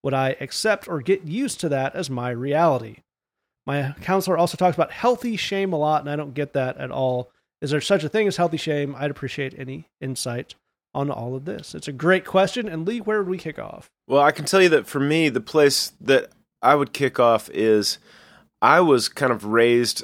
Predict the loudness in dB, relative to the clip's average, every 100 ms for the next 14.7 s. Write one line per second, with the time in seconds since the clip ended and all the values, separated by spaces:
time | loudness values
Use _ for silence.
0 | -6 -2 0 -2 -4 -6 -4 -4 -6 -6
1 | -4 0 6 6 6 0 0 0 2 4
2 | 2 -2 -2 2 2 0 0 0 -2 -2
3 | 0 2 2 4 2 -2 -6 0 2 2
4 | -2 0 0 0 -2 0 -2 -8 -12 -14
5 | _ _ _ -2 2 4 4 4 4 2
6 | -2 -4 -6 -12 -14 _ _ _ _ _
7 | _ 0 4 4 2 -2 -4 -2 2 4
8 | 6 4 4 2 2 2 4 2 2 2
9 | 4 6 2 2 0 4 4 2 -2 -2
10 | 0 -2 -4 -16 -2 2 2 2 0 2
11 | 0 2 0 0 0 2 4 4 4 0
12 | -4 -10 -20 -20 -20 -20 _ _ _ 0
13 | 6 6 6 0 2 6 6 6 4 2
14 | 2 2 4 2 4 2